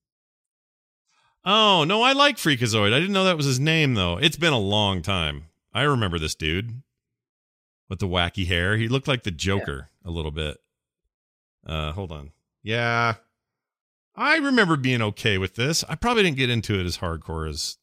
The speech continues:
Speaker 1: as you obviously did.
Speaker 2: Well, I don't know if I'd say I got into it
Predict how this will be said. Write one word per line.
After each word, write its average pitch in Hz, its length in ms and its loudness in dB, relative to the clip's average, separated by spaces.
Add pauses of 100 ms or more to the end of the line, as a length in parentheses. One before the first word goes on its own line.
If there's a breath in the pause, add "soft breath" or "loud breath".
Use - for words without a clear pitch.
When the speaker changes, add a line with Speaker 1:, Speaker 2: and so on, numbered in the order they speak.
(260)
Speaker 1:
as 76 260 -12
you 78 240 -10
obviously 67 340 -12
did. - 220 -20 (840)
Speaker 2:
Well, 165 520 4 (460)
I 247 100 -6
don't 190 100 0
know 143 140 2
if 123 100 -6
I'd 110 200 -6
say 104 260 -10
I 90 40 -20
got 95 260 -10
into 92 200 -14
it - 80 -20